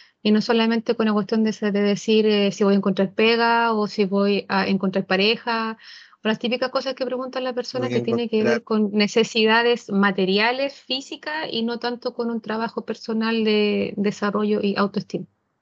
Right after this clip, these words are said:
Speaker 2: Claro, el príncipe azul.
Speaker 1: El príncipe azul.
Speaker 2: <laughs>
Speaker 1: La princesa de mis
Speaker 2: No.
Speaker 1: sueños.
Speaker 2: Sí, ¿no? Y de repente, igual pasa harto que el tarot o los maestros te responden con preguntas.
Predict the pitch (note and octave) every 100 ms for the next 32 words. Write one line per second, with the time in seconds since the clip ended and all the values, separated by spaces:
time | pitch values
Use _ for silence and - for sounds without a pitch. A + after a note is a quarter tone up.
0 | _ _ _ _ - - - - F2 _
1 | _ _ _ - A2 A2 B2 C3 B2+ A#2
2 | G#2+ - F#2 - _ _ _ _ _ _
3 | _ _ - G#3+ G#3 - F#3+ F#3+ - F#3
4 | - - _ _ - - - _ - -
5 | - _ _ - G#3 A3 G#3 A#3 A#3+ A3
6 | G3 - G#3 F#3+ - _ _ _ - -
7 | C3+ D3+ G#3 G3 G3+ G#3 F3+ D#3 C#3+ E3
8 | F3+ - E3+ D#3+ D3+ D3 C#3 C3+ B2+ A#2+
9 | A2+ _ _ _ _ _ _ _ _ B2+
10 | A#2+ D3+ E3 E3+ - D#3+ E3+ - F3 D3+
11 | C3+ B2+ A#2 A#2+ B2 C#3 D#3 _ _ _
12 | - A2+ G#2 G2 F2+ C3+ F#3+ - A2 B2+
13 | A#2 G2+ A2 - C3+ D3+ C#3 B2+ B2 C#3
14 | C#4 - D2+